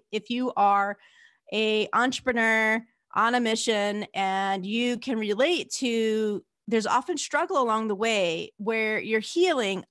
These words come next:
of that struggle is central to your mission and informs your business. I would love to make sure that you have a steady dose of inspiration to keep you going because your work is very important in the world. I know that if you are here.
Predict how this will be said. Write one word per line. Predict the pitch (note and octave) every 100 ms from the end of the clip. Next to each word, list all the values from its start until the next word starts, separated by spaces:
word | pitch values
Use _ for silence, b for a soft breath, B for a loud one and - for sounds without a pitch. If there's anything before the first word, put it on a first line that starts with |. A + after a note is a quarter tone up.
| -
of | G#3+
that | G3+ D#3+
struggle | - A#3+ G#3 F#3 -
is | G#3+
central | - G#3+ A3+ A3
to | -
your | F#3+
mission | F#3 F#3 - D#3+
and | D#3
informs | F#3+ G3 - D#4 E4 B3
your | G3+
business. | F#3 F#3 A#2+ G2+ - - _ b b b b -
I | A3+ A3+ A3+
would | G#3+ A#3+ G#3
love | C4+ D4 C#4
to | -
make | A#3+ G#3+
sure | - B3 A3+ F#3
that | F#3 F3
you | G#3 A#3 A3
have | A3 A3+ A3 A3 -
a | G3
steady | - - A3+ A#3
dose | E3 F#3 A3+ F4+ - -
of | G3 F#3+ F#3
inspiration | A#3+ C4+ - A3 G#3+ A#3
to | F#3
keep | A#3 A3+
you |
going | F3 B3+ C4+ B3+
because | A3+ A#3 G3
your | A3 A#3+
work | B3 A#3+
is | A3+
very | G3 G3+
important | F3+ - -
in | F3+
the |
world. | E3 C#3+ D3
I | F3+
know | F3+ F#3
that | F#3+ F3
if | F3
you | F3
are | D#3
here. | E3+ F3+ D3+ -